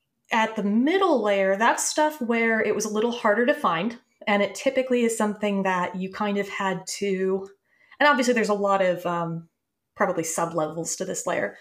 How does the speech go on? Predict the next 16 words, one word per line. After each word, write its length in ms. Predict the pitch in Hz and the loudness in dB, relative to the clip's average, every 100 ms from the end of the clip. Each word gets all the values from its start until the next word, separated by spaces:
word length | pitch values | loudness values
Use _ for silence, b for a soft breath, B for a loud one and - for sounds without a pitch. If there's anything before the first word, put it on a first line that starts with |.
| B B B - | B B B -2
but 100 | 285 | 0
it's 160 | 277 | 2
something 320 | 311 311 349 | -2 0 0
that 160 | 302 - | 0 0
you 100 | 233 | -2
usually 600 | 214 233 233 233 220 202 | 0 0 2 0 2 0
would 140 | 190 190 | 0 0
have 280 | 202 - - | -2 -2 -10
to, 520 | - 190 185 185 175 | -6 -2 0 0 0
uh, 360 | 175 170 165 202 | 0 0 -2 -4
read 260 | 196 208 | -4 -4
something 340 | - 202 196 185 | -4 -4 -2 -2
on 100 | 170 | -2
the 80 | 160 | -2
surface 460 | - 180 - - | -2 -2 -2 -2
level 440 | 214 220 233 240 | 0 0 0 -2